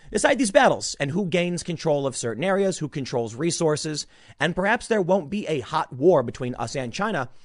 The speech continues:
Perhaps it will be strange manipulation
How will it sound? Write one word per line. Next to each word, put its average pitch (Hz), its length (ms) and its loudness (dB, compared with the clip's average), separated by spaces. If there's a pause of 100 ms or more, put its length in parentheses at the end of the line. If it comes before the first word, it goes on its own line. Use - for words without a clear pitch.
(180)
Perhaps 170 360 2
it 202 140 4
will 180 160 0
be 156 340 -2
strange 185 760 -4
manipulation 151 880 -2